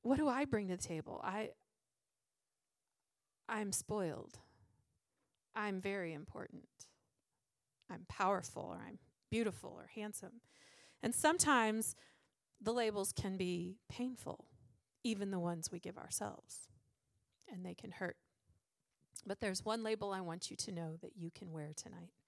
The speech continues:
First John chapter three, verses one and two. Behold, what manner of love the Father hath bestowed on us,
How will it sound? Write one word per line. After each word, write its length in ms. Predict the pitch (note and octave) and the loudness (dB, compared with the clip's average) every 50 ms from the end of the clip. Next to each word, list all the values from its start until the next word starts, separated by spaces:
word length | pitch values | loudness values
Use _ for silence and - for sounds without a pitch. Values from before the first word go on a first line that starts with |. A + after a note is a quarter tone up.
| _ _ _ _ - - - - - - _ _ | _ _ _ _ -20 -20 -20 -20 -20 -20 _ _
First 380 | - - C4+ D4 C#4 - - - | 4 8 8 8 8 6 6 4
John 460 | A3+ G3 F3+ E3 E3 E3+ F3 F#3+ - - - - - _ _ _ _ _ _ _ _ - | 4 4 4 4 2 0 -2 -6 -10 -14 -20 -20 -20 _ _ _ _ _ _ _ _ -6
chapter 400 | - - G3 F#3+ G3 - B3 B3 | -2 0 0 0 2 2 0 0
three, 500 | - - F#3+ E3+ E3 D#3+ D#3 D#3+ E3+ F3 - _ - - - _ _ _ _ _ _ _ _ _ _ _ _ _ _ _ _ _ _ - | 0 0 0 0 0 0 -2 -4 -6 -8 -10 _ -20 -20 -20 _ _ _ _ _ _ _ _ _ _ _ _ _ _ _ _ _ _ -8
verses 420 | G3 F#3+ F#3 F#3 - - F#3+ F3+ F#3+ | -4 -2 -2 -2 -2 -4 -4 -6 -6
one 220 | F3 E3+ F3+ F3 | -6 -4 -4 -4
and 160 | F3+ F3+ E3+ | -4 -4 -4
two. 300 | - - - D#3 E3 F#3 - _ _ _ _ _ _ _ _ _ _ _ _ _ _ _ _ _ _ _ _ _ - - - _ _ _ _ _ _ _ _ _ _ _ - A#3 | -4 -4 -4 -4 -6 -6 -10 _ _ _ _ _ _ _ _ _ _ _ _ _ _ _ _ _ _ _ _ _ -20 -20 -20 _ _ _ _ _ _ _ _ _ _ _ -2 4
Behold, 680 | G3 C#4+ C#4+ C4 C#4 C#4 B3+ A3 F#3 E3+ D#3+ D#3+ - - - - - - - - - - - - _ _ _ _ - | 6 8 10 12 12 12 12 12 12 10 6 2 -2 -8 -12 -14 -14 -14 -14 -16 -16 -18 -20 -20 _ _ _ _ 0
what 360 | - C4+ D#4 E4+ D#4 - - | 4 8 8 8 8 8 4
manner 380 | B3+ A#3+ C#4 C4+ C4 B3+ C4 B3 | 4 4 6 6 6 6 6 6
of 180 | - - G#3 | 6 4 2
love 600 | A3 G#3+ G3+ F#3+ F3+ F3+ F3 F3+ F3 F#3+ G#3 - | 2 2 4 6 6 6 6 6 4 0 -4 -6
the 80 | - F#3 | -6 -4
Father 380 | - - G3 F#3 F#3 F#3 G3+ - | -2 2 2 2 4 2 0 0
hath 300 | - F#3 F3 - - - | 0 -2 -4 -4 -4 -2
bestowed 460 | F#3 - - - - F3 E3+ E3 E3 | -2 0 0 2 4 4 4 4 4
on 160 | D#3 D#3+ D3+ | 2 0 0
us, 560 | C#3+ D3+ D#3 E3 - - - - - - - | -2 -2 -4 -4 -4 -4 -4 -4 -6 -8 -12